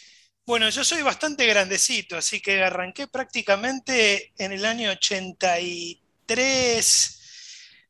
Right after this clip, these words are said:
aproximadamente, empecé a trabajar en un, eh, importador de computadoras de, de P Cs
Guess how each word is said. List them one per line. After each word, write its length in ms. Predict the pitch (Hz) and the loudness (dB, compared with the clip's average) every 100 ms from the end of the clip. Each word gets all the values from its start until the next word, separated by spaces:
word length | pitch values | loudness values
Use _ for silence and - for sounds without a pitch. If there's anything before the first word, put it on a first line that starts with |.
| - - | -20 -14
aproximadamente, 960 | 190 185 - 214 208 214 262 220 240 | -8 -6 -2 2 2 2 -2 2 2
empecé 360 | 226 190 190 226 | 2 -2 -2 -2
a 60 | |
trabajar 480 | 214 208 180 - 226 | 2 2 4 4 4
en 180 | 226 208 | 4 -2
un, 680 | 214 220 208 202 196 190 185 | -4 -8 -8 -8 -10 -12 -10
eh, 220 | 180 185 | -10 -8
importador 720 | - 190 185 196 - 202 226 | -4 -4 0 0 4 4 6
de 180 | 240 220 | 4 2
computadoras 1000 | 180 170 196 190 185 208 220 190 - - - | 0 -6 -6 -2 0 2 4 2 0 -6 -12
de, 320 | 165 165 165 | -14 -14 -16
de 120 | 170 | -16
P 120 | - | -2
Cs 560 | 175 349 311 - - | 0 0 0 -2 -4